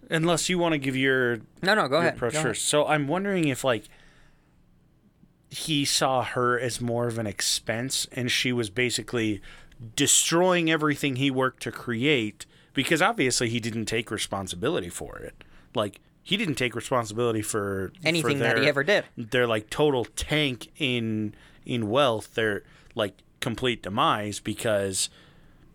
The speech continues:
Speaker 1: like,
Speaker 2: He would have gotten
Speaker 1: uh,
Speaker 2: a
Speaker 1: yeah.
Speaker 2: fucking job if he took any responsibility.
Speaker 1: Yeah, yeah. I mean, like, he would have continued working on the farm. He would have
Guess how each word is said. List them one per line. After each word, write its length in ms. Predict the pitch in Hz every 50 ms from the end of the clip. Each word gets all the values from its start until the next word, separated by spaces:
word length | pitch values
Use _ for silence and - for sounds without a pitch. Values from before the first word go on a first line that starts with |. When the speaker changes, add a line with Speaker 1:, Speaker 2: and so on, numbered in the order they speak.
| - - - - - - 175 - _ _ _ - _ _ - - - - - -
Speaker 1:
like, 180 | 107 98 90 - _ - -
Speaker 2:
He 140 | - 170 175
would 140 | 156 165 156
have 80 | 143
gotten 220 | 165 156 - - 139
Speaker 1:
uh, 40 |
Speaker 2:
a 20 | 131
Speaker 1:
yeah. 60 | 131
Speaker 2:
fucking 300 | 180 160 - 165 156 147
job 340 | 131 175 175 190 185 160 143
if 100 | 147 131
he 60 | 139
took 180 | 139 - 156 147
any 180 | 156 147 147 143
responsibility. 760 | 139 131 143 208 247 220 139 120 120 165 160 147 139 135 131
Speaker 1:
Yeah, 140 | 127 180 196 127 98
yeah. 40 | 92 - - - - - - -
I 100 | - 147
mean, 340 | 156 160 156 147 143 143 - - - - - -
like, 180 | - 131 - -
he 120 | 156 147
would 120 | 139 143 135
have 100 | 127 -
continued 440 | - 127 - - 135 127 123 120 113
working 380 | 113 117 113 - - 117 113
on 60 | 110 101
the 60 | 98
farm. 360 | - - 127 123 120 113 107
He 80 | 113 120
would 140 | 117 110 107
have 80 | 104